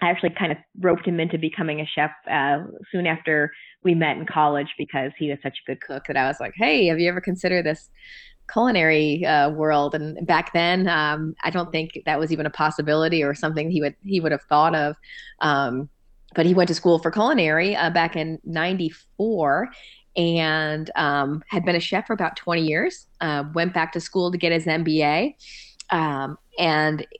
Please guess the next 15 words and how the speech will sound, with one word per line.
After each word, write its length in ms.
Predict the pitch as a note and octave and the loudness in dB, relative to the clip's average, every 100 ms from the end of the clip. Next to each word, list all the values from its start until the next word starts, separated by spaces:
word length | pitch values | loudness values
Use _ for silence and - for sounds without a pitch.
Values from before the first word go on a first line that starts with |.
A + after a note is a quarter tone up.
| - | -4
during 300 | F3 F3+ F#3 | 4 4 6
the 160 | F#3 F#3 | 4 4
M 180 | F3 F3 | 2 0
B 200 | E3+ D#3 | 0 0
A, 300 | D#3 C4 F4+ - - _ _ _ - | 0 0 -2 -8 -20 _ _ _ 2
they 140 | F3+ | 2
came 300 | F3 F3 E3 | 2 0 0
up 140 | D#3 F3+ | 0 0
with 180 | F3 | -2
a, 200 | D#3+ D3+ - | 0 -2 -2
um, 200 | D#3 D3+ | -4 -4
business 340 | F3 C#4+ C#4 B3+ | -4 -2 -2 -6
plan 500 | - C#3 C#3 F3+ D#4+ _ _ - _ | -6 -4 -4 -6 -10 _ _ -20 _
for, 600 | - - F3 E3+ E3+ E3 - | -14 -2 2 2 2 2 2
um, 600 | D#3+ D#3+ D#3 D#3 E3 | 0 0 -2 -6 -8